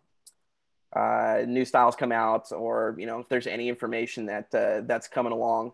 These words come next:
uh, we'll keep you in the know. So that's how you can find us. Um, if you're thinking about starting a business of your own, do it. Take that first step. That's, uh, the best ad-,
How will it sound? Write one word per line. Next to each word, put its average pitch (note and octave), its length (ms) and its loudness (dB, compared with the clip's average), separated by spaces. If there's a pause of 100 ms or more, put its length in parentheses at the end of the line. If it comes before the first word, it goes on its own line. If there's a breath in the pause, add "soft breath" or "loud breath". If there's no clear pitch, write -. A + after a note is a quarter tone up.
uh, A#2 220 -6
we'll A#2+ 120 -6
keep A#2+ 220 -8
you A2+ 80 -6
in A2+ 80 -8
the G#2 60 -8
know. G#2 320 -8
So A2 420 -6
that's B2 180 2
how C3 100 6
you B2+ 100 4
can B2 140 -8
find C3 280 2
us. D#3+ 300 2 (640)
Um, A2+ 800 -6 (300)
if B2 160 -4
you're B2+ 80 -2
thinking C#3 280 0
about C3 240 6
starting B2+ 280 4
a B2+ 40 -2
business C#3 380 0
of C3 100 -2
your C3 160 2
own, D#3 340 4 (180)
do B2+ 200 4
it. - 200 2 (140)
Take A#2+ 160 -2
that B2 180 2
first B2 200 -6
step. A#2 500 -2
That's, - 180 -20
uh, A2 320 2
the A#2+ 120 -8
best B2 260 0
ad-, A2+ 120 -6